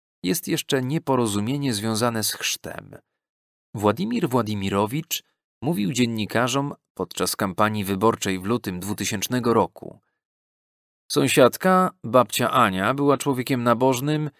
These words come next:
i gdy się urodziłem, wraz z mamą w tajemnicy przed ojcem, członkiem partii, sekretarzem oddziałowej organizacji partyjnej, pewnego dnia mnie ochrzciły”. Kiedy i gdzie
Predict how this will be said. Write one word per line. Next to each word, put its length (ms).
i 80
gdy 160
się 180
urodziłem, 580
wraz 240
z 160
mamą 380
w 60
tajemnicy 500
przed 220
ojcem, 400
członkiem 400
partii, 420
sekretarzem 640
oddziałowej 520
organizacji 560
partyjnej, 580
pewnego 460
dnia 320
mnie 280
ochrzciły”. 840
Kiedy 280
i 200
gdzie 540